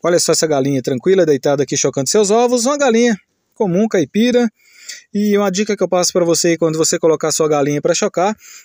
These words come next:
é separar ela das outras galinhas, deixar ela sozinha, porque ela vai ficar à vontade e assim as outras galinhas não vão atrapalhar ela a chocar.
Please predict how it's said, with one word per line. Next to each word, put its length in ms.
é 120
separar 640
ela 160
das 200
outras 300
galinhas, 460
deixar 260
ela 80
sozinha, 600
porque 220
ela 100
vai 140
ficar 200
à 20
vontade 540
e 20
assim 240
as 100
outras 300
galinhas 420
não 180
vão 120
atrapalhar 420
ela 120
a 20
chocar. 420